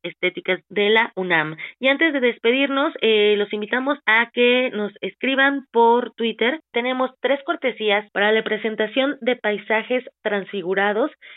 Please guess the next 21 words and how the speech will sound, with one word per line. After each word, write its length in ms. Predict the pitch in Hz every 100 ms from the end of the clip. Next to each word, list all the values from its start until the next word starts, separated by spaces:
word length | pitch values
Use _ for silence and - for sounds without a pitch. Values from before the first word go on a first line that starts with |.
| _ -
esto 420 | 233 233 262 269
en 180 | 208 202
celebración 440 | 202 190 202 240
del 140 | 320 339
cuarenta 440 | 233 208 202 208 -
aniversario 840 | 196 185 185 180 202 202 214 202
de 260 | 190 214
la 180 | - 185
compañía 720 | - 180 185 190 202 214 220 -
de 120 | 180
danza 420 | 175 180 180 196 -
El 180 | 180 -
Cuerpo 320 | 185 175 180
Mutable, 580 | 175 - 180 180 214 294
teatro 300 | 233 233 247
de 100 | 247
movimiento 600 | 214 226 247 247 233 247 -
dirigida 560 | 285 240 226 202 202
por 260 | 208 214 -
la 180 | 202 202
coreógrafa 640 | - 185 185 185 190 202